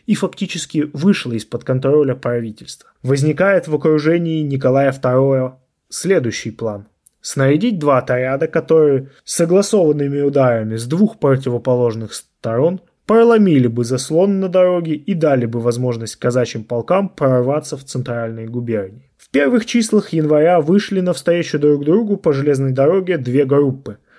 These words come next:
Одна под командованием Раненкампфа с запада на восток,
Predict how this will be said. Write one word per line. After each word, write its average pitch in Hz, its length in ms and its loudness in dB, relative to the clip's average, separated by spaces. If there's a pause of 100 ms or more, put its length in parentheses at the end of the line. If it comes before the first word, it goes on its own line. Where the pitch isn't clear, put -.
(100)
Одна 214 300 2
под 151 240 -4
командованием 123 880 -4
Раненкампфа 147 1000 -2 (220)
с 139 80 -8
запада 143 480 -2
на 123 120 -6
восток, 135 500 -8